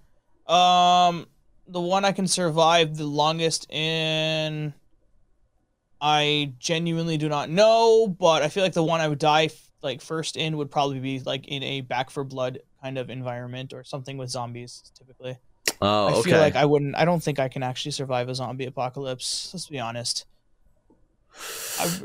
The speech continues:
Speaker 1: I'd probably do something stupid and be like, "Oh, do you need help?" I'll die. Ah, shit.
Speaker 2: I feel
Speaker 1: Okay.
Speaker 2: like you would probably get killed by other humans, if I'm being honest.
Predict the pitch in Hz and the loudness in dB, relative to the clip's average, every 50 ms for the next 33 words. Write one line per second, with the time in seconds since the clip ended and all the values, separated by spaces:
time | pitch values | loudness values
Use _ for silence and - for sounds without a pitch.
0 | - - 180 170 160 185 208 196 170 165 170 165 - 180 165 156 147 - - 160 | -2 0 0 2 4 4 4 6 4 4 4 2 2 2 2 0 0 0 0 -2
1 | 147 143 147 143 143 151 151 156 - - 302 320 311 226 240 294 320 359 349 277 | -2 -4 -8 -8 -2 0 2 4 6 6 6 6 4 4 2 2 4 4 4 6
2 | 220 247 302 320 330 - - - 220 226 233 226 - - - 208 208 202 233 233 | 6 6 6 6 4 2 -2 0 2 4 6 6 6 6 6 6 6 6 6 6
3 | 190 - 156 143 - 208 147 139 147 151 143 175 202 190 156 - - - - 160 | 4 2 2 2 2 2 4 4 4 2 2 2 0 0 2 2 2 2 4 4
4 | 143 139 - - - - - - _ - 165 202 226 - - 285 269 254 202 147 | 2 2 0 -4 -12 -20 -20 0 _ 4 4 4 2 2 2 4 4 4 4 2
5 | 139 143 147 156 156 156 143 - 170 143 135 127 117 120 101 - - 127 113 101 | 2 2 4 4 4 2 2 2 2 2 2 2 2 0 0 2 2 2 4 4
6 | 98 92 90 90 85 85 - 92 95 87 87 80 71 71 - 87 90 - 90 87 | 4 4 4 4 2 2 2 2 2 2 2 0 0 -2 -4 -6 0 0 2 2
7 | 87 85 85 82 78 76 76 73 73 - - - - - | 4 2 2 0 0 -2 -2 -2 -4 -4 -4 -6 -8 -10